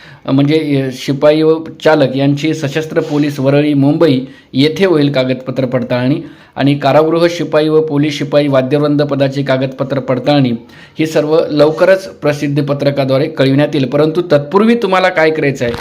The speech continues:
आता सांगितलेल्या ठिकाणी जे आहे, ते तुमची कागदपत्र पडताळणी होईल.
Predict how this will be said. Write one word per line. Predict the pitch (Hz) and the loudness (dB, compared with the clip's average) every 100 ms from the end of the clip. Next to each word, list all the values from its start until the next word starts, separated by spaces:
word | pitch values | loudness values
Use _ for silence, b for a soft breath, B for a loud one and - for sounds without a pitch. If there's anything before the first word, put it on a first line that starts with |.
| B B | B B
आता | - 139 185 | -4 0 2
सांगितलेल्या | 180 170 175 180 | 2 -2 0 0
ठिकाणी | 180 156 143 165 170 180 | 0 -2 -2 2 2 2
जे | 165 151 | -2 0
आहे, | 160 147 147 | 2 2 0
ते | |
तुमची | 160 151 156 | -2 -4 -4
कागदपत्र | 156 131 139 151 147 151 | -2 0 0 0 0 0
पडताळणी | 139 127 139 139 | 0 0 0 2
होईल. | 135 139 | 0 0